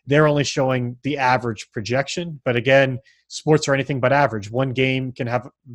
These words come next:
wildly different outcomes. And additionally, one player's performance is not independent of another. And so we look at all these different relationships, all these different variables, and tr-, help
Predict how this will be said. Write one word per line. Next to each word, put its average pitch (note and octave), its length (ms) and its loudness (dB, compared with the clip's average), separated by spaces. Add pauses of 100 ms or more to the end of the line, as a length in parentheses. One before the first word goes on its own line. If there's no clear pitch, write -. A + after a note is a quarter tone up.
wildly B2+ 460 0
different A#2 280 -4
outcomes. F3+ 580 -6 (560)
And B2 300 -4 (100)
additionally, C3+ 760 -2 (840)
one C3 280 0
player's C3+ 260 2
performance C#3 680 -2
is A#2 160 -6
not C#3 300 2
independent A#2 600 -4 (140)
of A#2+ 140 -8
another. B2 420 -2 (300)
And C3+ 120 -6
so D#3+ 120 -4
we D#3+ 120 4
look F3+ 200 0
at D3 60 -2
all D3+ 200 4
these D3+ 140 0
different A#2 280 -6
relationships, D3+ 800 -4
all C#3 260 0
these C3+ 160 -2
different B2 260 -6
variables, A2+ 800 -2
and A#2+ 180 -6
tr-, - 180 -20
help D3+ 260 -8